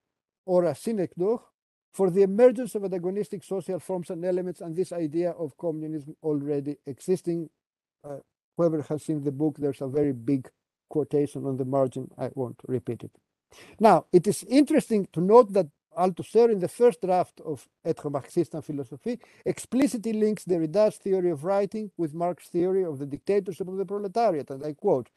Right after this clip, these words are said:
"Derrida has moreover worked out a whole theory of writing, as Marx had worked out a whole theory of the dictatorship of the proletariat,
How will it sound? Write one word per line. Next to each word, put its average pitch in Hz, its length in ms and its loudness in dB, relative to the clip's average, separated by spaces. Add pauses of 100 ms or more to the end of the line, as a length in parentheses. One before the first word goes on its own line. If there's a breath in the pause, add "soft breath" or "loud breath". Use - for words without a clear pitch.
(340)
"Derrida 220 580 6 (240)
has 139 160 -4
moreover 196 680 2
worked 170 380 0
out 180 200 -2
a 165 60 -6
whole 202 220 -2
theory 165 300 -4
of 139 120 -8
writing, 196 460 -2 (220)
as 160 160 -2
Marx 185 360 -2
had 165 160 -4
worked 160 300 -2
out 160 220 0
a 151 60 -6
whole 175 200 -2
theory 165 400 -2
of 139 80 -6
the 139 60 -8
dictatorship 143 580 -6
of 135 80 -12
the 139 80 -8
proletariat, 156 640 -2